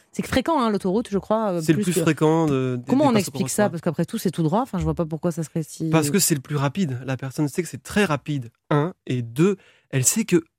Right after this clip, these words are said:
Speaker 2: il n'y a pas forcément de bande d'arrêt d'urgence et il n'y a pas forcément de sortie immédiate. Donc, elle se sent coincée dans ce couloir.
Speaker 1: Là, c'est presque de la cos-,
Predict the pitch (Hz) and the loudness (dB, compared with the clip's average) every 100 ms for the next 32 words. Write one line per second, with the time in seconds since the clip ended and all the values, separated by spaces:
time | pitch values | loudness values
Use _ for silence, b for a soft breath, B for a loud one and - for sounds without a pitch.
0 | _ _ - 139 196 185 151 175 170 151 | _ _ -12 -8 -6 -6 -4 0 2 2
1 | 135 143 139 135 127 127 185 - - 123 | 2 2 2 -2 -4 -6 -8 -10 -6 -6
2 | - 196 - - 180 170 131 - 190 - | -4 -6 -6 -2 0 0 0 2 0 2
3 | 196 165 202 170 - B B B 156 190 | 4 6 4 0 -6 B B B 4 6
4 | 175 160 175 156 - 202 185 226 170 135 | 4 2 2 0 2 2 4 4 2 0
5 | 185 - 170 151 - 220 226 - - 190 | -4 -6 -10 -6 -2 0 0 -2 0 0
6 | 170 - | 2 0